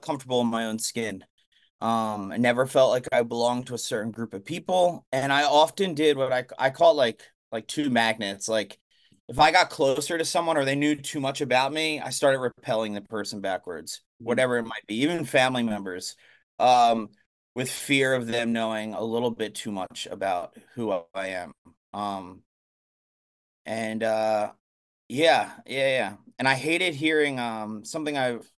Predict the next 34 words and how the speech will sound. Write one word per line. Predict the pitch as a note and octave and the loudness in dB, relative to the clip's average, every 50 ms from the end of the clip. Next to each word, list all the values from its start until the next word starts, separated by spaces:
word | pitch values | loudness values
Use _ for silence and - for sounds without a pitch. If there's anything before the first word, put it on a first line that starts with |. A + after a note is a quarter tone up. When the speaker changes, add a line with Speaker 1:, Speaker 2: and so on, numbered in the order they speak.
| _ _ | _ _
Speaker 1:
I | _ A#2+ A#2+ | _ -8 -6
don't | A2 | -6
know, | G#2 G2+ | -6 -6
I | G2 G2+ | -6 -6
frowned | G2+ - C3 B2 A#2+ A#2+ | -6 -6 -4 -4 -2 -4
upon | A2+ G2+ - A#2+ G#2 G2+ G2+ G2+ G2 F#2+ | -4 -6 -6 -8 -6 -6 -8 -10 -12 -14
so | - - - A#2+ A2+ | -14 -10 -8 -8 -6
much | A2 G#2+ G#2 - - | -6 -6 -8 -8 -10
was | G#2+ G#2 G2+ | -10 -10 -8
when | A2 A2 G#2 G2+ G2+ G2+ - _ _ _ _ _ _ _ _ _ _ _ _ _ _ _ _ _ _ _ _ _ _ _ _ | -8 -8 -8 -8 -10 -12 -16 _ _ _ _ _ _ _ _ _ _ _ _ _ _ _ _ _ _ _ _ _ _ _ _
people | - - D#3 D#3+ C#3 D#3 D3+ C#3 | -12 -10 -10 -8 0 2 2 2
approached | A#2+ A#2 - - D3+ C3+ B2+ A#2+ - - - A#2+ | 2 -2 -2 -2 0 0 0 -2 -6 -8 -4 -2
me | A#2 A#2 A2+ A2+ A2 G#2+ | 0 0 2 0 0 -2
as | G#2 G2+ G#2 G2+ | -2 -4 -4 -4
if | G#2+ G2+ G2+ - | -6 -8 -6 -6
they | G2+ G2+ G2+ | -4 -4 -4
knew, | G#2 G#2 G#2 G#2 G2+ G2+ G2 F#2+ F#2+ - _ _ _ _ _ _ _ _ _ _ _ _ _ _ _ | -4 -4 -4 -4 -4 -4 -6 -8 -10 -14 _ _ _ _ _ _ _ _ _ _ _ _ _ _ _
they, | A2 G#2+ G#2+ G#2 | -12 -10 -8 -10
they, | - - G2 - F2+ A2 | -10 -8 -6 -2 -2 -2
like, | F2+ A2 A2 G#2+ - | 0 -2 -2 -4 -6
"Well, | - - D#2+ A#2 B2 B2 C3 C3+ B2 A#2+ | -16 -16 -6 -2 0 2 4 4 2 2
Ryan, | C3 B2+ C3 B2+ B2+ | 2 2 2 2 0
we | B2+ C3 | -4 -4
know | B2 A#2+ | -4 -4
you're | A#2 A#2 A2 G2+ | -4 -4 -6 -6
gay. | G#2 G#2 G#2 G2+ G2 F#2 F2 F#2 | -4 -4 -4 -2 -4 -4 -6 -8
Are | F#2+ G2+ | -8 -6
you | G#2+ A#2+ | -8 -4
gay?" | B2 D3 D#3 D#3+ D#3+ D#3+ D#3 D#3 | 0 0 0 0 0 0 0 0
To, | C#3+ C3+ B2+ A#2 | -2 -2 -4 -4
like, | G#2+ B2 A#2+ A#2 | -4 -4 -4 -2
all | A#2 B2 | -2 -2
these | B2+ B2+ B2 A#2+ | -2 -2 -8 -4
different | - C#3 A#2+ A#2+ A#2 A2+ | -4 -4 -4 -4 -6 -8